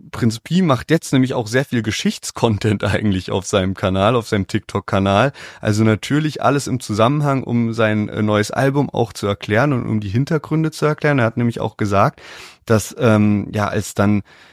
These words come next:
diese Abhörstation irgendwann verlassen wurde von den Alliierten,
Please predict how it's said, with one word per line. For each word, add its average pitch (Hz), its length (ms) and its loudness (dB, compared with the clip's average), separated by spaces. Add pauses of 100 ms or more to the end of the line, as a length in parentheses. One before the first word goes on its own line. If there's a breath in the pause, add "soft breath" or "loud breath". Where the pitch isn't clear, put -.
(160 soft breath)
diese 101 340 2
Abhörstation 113 840 2
irgendwann 110 320 2
verlassen 123 480 0
wurde 135 240 2
von 113 180 0
den 113 160 0
Alliierten, 139 800 2